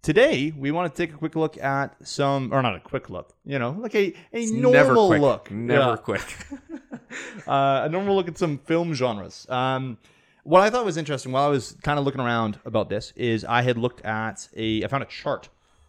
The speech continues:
Speaker 1: uh, which is very interesting in itself.
Speaker 2: <laughs>
Speaker 1: Charts, love charts. Um, that took a look at film genre popularity, uh, for the past hundred years. Um, and specifically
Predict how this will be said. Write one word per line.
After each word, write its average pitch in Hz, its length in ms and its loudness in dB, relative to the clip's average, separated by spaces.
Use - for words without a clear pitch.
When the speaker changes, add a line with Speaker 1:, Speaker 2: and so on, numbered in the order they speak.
Speaker 1:
uh, 104 600 -2
which 120 240 -4
is 113 180 -6
very 135 600 0
interesting 120 420 -8
in 101 60 -10
itself. 95 480 -8
Speaker 2:
<laughs> 143 120 0
Speaker 1:
Charts, 139 460 -2
love 117 280 -4
charts. 101 400 -10
Um, 131 480 2
that 156 180 4
took 180 140 0
a 196 40 2
look 185 280 -2
at 143 280 -6
film 196 400 -6
genre 151 400 -4
popularity, 101 800 -10
uh, 101 420 -4
for 117 180 -6
the 101 80 -10
past - 1300 -6
hundred 160 340 -4
years. 202 300 -6
Um, 123 640 -2
and 127 580 0
specifically 180 840 -2